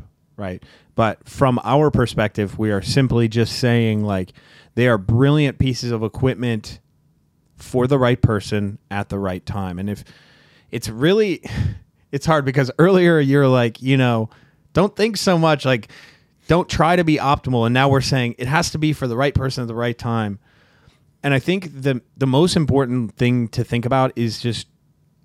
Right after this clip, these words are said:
like, knowing yourself, being self-aware, and the lack of that, this cognitive dissonance, is what kills people. It's what, it's people not understanding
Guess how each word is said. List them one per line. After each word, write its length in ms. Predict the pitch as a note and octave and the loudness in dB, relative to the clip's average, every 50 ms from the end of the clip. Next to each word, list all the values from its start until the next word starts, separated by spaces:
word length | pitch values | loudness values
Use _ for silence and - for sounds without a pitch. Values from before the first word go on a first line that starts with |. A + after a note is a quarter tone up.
| _ _ _ _ _ _ _ _ _ _ _ _ _ _ _ | _ _ _ _ _ _ _ _ _ _ _ _ _ _ _
like, 220 | - C3 C3 - - | -6 -6 -4 -2 0
knowing 340 | B2 C3 C3+ D3 D#3 D3 C3+ | 0 2 4 4 4 2 2
yourself, 380 | B2 A#2 - C#3 C#3+ D#3 - | 0 0 0 0 0 0 0
being 200 | - C3 B2 A#2 | -2 -2 -2 -2
self-aware, 680 | - - C3+ C3 A#2 - A2+ A2+ A#2 C3 D3 D#3 D3+ - - | 0 0 0 0 0 -2 -2 0 0 0 0 -2 -4 -8 -8
and 240 | A#2 B2 A#2+ A#2 G#2+ - | -6 -4 -4 -4 -4 -4
the 120 | A2+ C3 B2+ | -4 -2 -2
lack 360 | A#2+ A#2 B2+ D#3 F3 - F3+ | 0 0 0 0 0 0 -2
of 100 | F3 E3 | -2 0
that, 240 | F3+ F#3 F#3 F3+ - | 2 2 2 2 0
this 140 | - A#2+ - | -4 -6 -6
cognitive 720 | - - - - B2+ C3+ D3+ D3 D3 C#3+ C#3 B2 G#2 - | -6 -6 -2 0 0 2 2 2 0 0 0 -2 -2 -2
dissonance, 600 | - A#2+ B2+ - - D#3 D#3+ E3 F3 - - - - | -4 -2 -2 0 0 2 2 2 2 0 -2 -6 -4
is 240 | - B2 A#2 A2 | -2 -2 -2 -2
what 300 | A2 A2+ B2 A2+ - _ | -2 -2 -2 -2 -2 _
kills 380 | - - C3 B2+ B2+ B2+ B2 A#2 | -8 -2 0 0 0 0 -2 -4
people. 480 | - - A2+ G#2 - F2+ E2+ - - _ _ - - - - _ - | -6 -8 -8 -8 -8 -10 -14 -16 -18 _ _ -20 -20 -20 -20 _ -6
It's 160 | B2 B2 - | -4 -2 0
what, 240 | C3+ C#3+ C#3+ C3+ B2 - | 2 4 4 2 0 -2
it's 400 | C3 C3 B2 - - - - - - _ _ _ _ _ _ _ _ _ _ _ _ _ _ _ _ _ _ - | -8 -14 -14 -12 -14 -14 -14 -14 -16 _ _ _ _ _ _ _ _ _ _ _ _ _ _ _ _ _ _ -4
people 260 | - E3+ D#3+ F3 F3 | -2 0 2 2 2
not 240 | E3 D#3 D3+ - - | 2 0 -2 -2 -2
understanding 1040 | C3 D3 C#3+ C#3 B2+ - - C3+ C3 C3 C3 C3 B2+ B2 B2 A#2 A2+ G#2+ G#2 G#2+ | -2 -2 -2 -2 -4 -4 -2 -2 0 0 0 0 0 0 0 -2 -2 -4 -6 -8